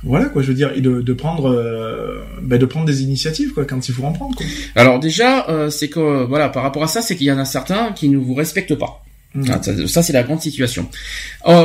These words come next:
Speaker 2: on vous dépasse dans une file d'attente. Bon, ça, on s'en fout encore, c'est pas très méchant. Comme si on n'existe pas. Ça, par contre, c'est plus chiant. Au quotidien, comme dans les relations en couple ou en de travail, il faut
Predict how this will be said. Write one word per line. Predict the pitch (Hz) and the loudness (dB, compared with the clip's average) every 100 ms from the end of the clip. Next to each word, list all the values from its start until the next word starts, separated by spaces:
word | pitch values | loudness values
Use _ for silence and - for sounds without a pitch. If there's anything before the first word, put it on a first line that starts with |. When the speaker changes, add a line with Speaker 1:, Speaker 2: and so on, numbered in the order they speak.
| - | 4
Speaker 2:
on | 165 | 0
vous | 180 | 2
dépasse | 190 240 196 | 0 0 -2
dans | 190 | -2
une | 175 180 | 0 -2
file | 202 180 | -2 -2
d'attente. | 160 143 123 | -2 -2 -4
Bon, | 110 | -6
ça, | 131 | -4
on | 160 | -4
s'en | 120 | -4
fout | 110 165 | -4 0
encore, | 143 - | 0 -2
c'est | - 123 | -8 -8
pas | - | -4
très | 127 | 0
méchant. | 117 160 190 - - - - - | 0 0 -2 -4 -10 -10 -12 2
Comme | 175 170 | 4 6
si | 226 | 4
on | 196 | 2
n'existe | 180 185 180 | 0 -2 -2
pas. | 160 113 | -4 -4
Ça, | - 180 | -4 -4
par | 170 | -2
contre, | 180 170 | -2 -2
c'est | |
plus | 165 | -2
chiant. | 151 - 101 - - 147 127 | -4 -2 -4 -6 -12 -10 -4
Au | - | 2
quotidien, | 170 214 208 202 240 214 | 4 4 2 2 2 2
comme | 208 196 | -2 0
dans | 180 175 | 0 0
les | 180 | 2
relations | 180 180 190 190 160 | 2 0 -2 -2 -2
en | |
couple | 156 175 151 | -2 -4 -2
ou | 131 | 0
en | |
de | 127 | 0
travail, | 127 170 185 226 - | 0 0 2 2 0
il | 185 | -6
faut | 190 | -2